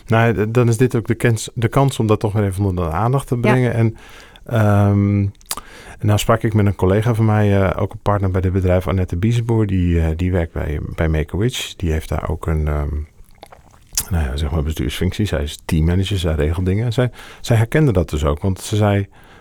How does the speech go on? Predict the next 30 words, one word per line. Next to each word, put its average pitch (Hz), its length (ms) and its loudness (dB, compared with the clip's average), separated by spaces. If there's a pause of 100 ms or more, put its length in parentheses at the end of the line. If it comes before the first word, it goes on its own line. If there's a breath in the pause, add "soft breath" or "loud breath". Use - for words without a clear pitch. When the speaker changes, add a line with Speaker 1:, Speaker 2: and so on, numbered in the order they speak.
Speaker 1:
en 92 120 -4
wa-, 92 240 -2
eh, 101 160 0
want 92 400 -4
ik 95 60 0
hoorde 101 300 0
dit 98 300 2 (200)
en 92 120 -2
ik 92 100 -4
wa-, 107 160 2
keek 104 200 2
ervan 85 200 0
op. 110 140 -2
Dus 90 140 -2
ik 92 100 -2
dacht - 360 -2
even 90 220 -4
vragen 92 380 -2
in 90 60 0
mijn 85 160 0
omgeving. 107 540 0
En 87 180 -2 (300 loud breath)
die 151 120 -2
zei 110 160 2
ook 104 120 0
van, 123 140 0
ja, 110 140 4
dat 95 200 -2
is 110 120 -2
toch, - 280 0